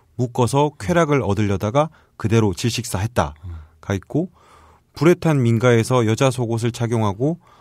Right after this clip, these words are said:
Speaker 2: 음.
Speaker 1: 어, 다 묶여진 상태에서 촛불 범벅이 된 자가 발견되었다.
Speaker 2: 음.
Speaker 1: 방금 전에 말씀하신 그거네요.
Speaker 2: 그렇죠.
Speaker 1: 와.
Speaker 2: 참, 참 안타깝죠.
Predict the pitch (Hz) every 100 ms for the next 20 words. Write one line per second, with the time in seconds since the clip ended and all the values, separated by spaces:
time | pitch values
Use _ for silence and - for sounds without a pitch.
0 | 90 82 78 _ _ 92 95 90 87 -
1 | _ _ - 113 104 104 143 127 120 123
2 | 117 110 104 143 147 - 208 - 175 165
3 | 127 123 120 110 107 104 98 92 139 180
4 | _ _ _ _ _ - 110 113 104 92
5 | 87 - 76 78 92 80 - 139 143 101
6 | 85 101 80 78 87 78 73 82 80 71
7 | 71 - _ _ _ _ _ _ _ -
8 | - - 165 - - 190 190 95 117 185
9 | - 147 - 113